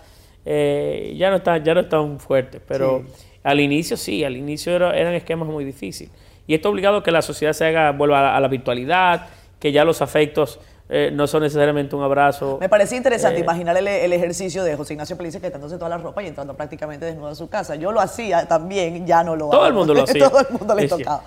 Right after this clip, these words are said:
Speaker 1: Mi mujer llegaba y, y la, y la compra, llegaba a la compra y
Speaker 2: Pero
Speaker 1: teníamos
Speaker 2: ¿tú sabes por qué lo hago, José Ignacio? Yo no sé si tú coincides en eso conmigo, porque parte del interés de este programa, de Siendo Honestos, es humanizar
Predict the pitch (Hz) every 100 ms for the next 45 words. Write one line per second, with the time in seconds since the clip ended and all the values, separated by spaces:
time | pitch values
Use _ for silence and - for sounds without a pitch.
0 | - 151 151 151 160 170 170 190 165 151
1 | 139 143 135 139 131 - 170 226 139 127
2 | 143 156 143 151 180 139 131 131 262 320
3 | 381 381 285 269 262 214 143 131 120 170
4 | 170 180 202 165 156 170 214 214 196 196
5 | 160 165 156 135 127 127 135 123 135 131
6 | - 208 214 240 - - - - 285 226
7 | 165 156 151 156 151 170 147 139 143 -
8 | 143 147 165 165 151 123 131 120 - -
9 | - 180 185 185 - - - - 208 196
10 | 175 - 190 147 -